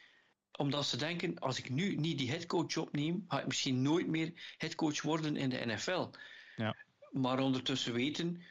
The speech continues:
Speaker 1: dat die quarterback maar zo-zo is, dat die Gettleman, dat er daar af en toe een, eh, een face niet goed zit, dat je in een hele, eh, moeilijke market zit, dat die eigenaars ook, eh, veel eisend zijn,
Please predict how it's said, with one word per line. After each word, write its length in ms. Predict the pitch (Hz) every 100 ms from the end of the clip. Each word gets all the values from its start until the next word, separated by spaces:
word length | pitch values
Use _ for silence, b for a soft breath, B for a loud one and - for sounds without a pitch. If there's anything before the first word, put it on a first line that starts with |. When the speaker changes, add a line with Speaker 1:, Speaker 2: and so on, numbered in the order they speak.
| B -
Speaker 1:
dat 180 | 143
die 100 | 131
quarterback 640 | 110 120 127 127 131 143 -
maar 220 | 147 139
zo-zo 500 | - 147 139 160 147
is, 300 | 151 - -
dat 180 | - 131
die 100 | 117
Gettleman, 580 | 113 131 127 143 139 151
dat 200 | - 139
er 100 | 131
daar 340 | 135 139 139 - _ -
af 160 | 147 143
en 140 | 135
toe 260 | 156 147 -
een, 240 | 147 143
eh, 340 | 139 139 139 139
een 80 |
face 480 | 117 131 147 156 - B B B B
niet 220 | 143 147
goed 220 | - 170
zit, 320 | - 175 175
dat 100 | -
je 160 | 131 127
in 160 | 131 131
een 60 |
hele, 420 | 120 165 180 139 120 B B -
eh, 280 | 135 131 127
moeilijke 380 | 151 156 143
market 480 | 131 139 160 165 170
zit, 300 | 180 180 175 B B B
dat 240 | - 135
die 120 | - -
eigenaars 560 | 160 160 160 160 156
ook, 240 | 165 165 156
eh, 400 | 151 151 147 135
veel 200 | 147 151
eisend 340 | 165 165 165
zijn, 420 | - 170 180 175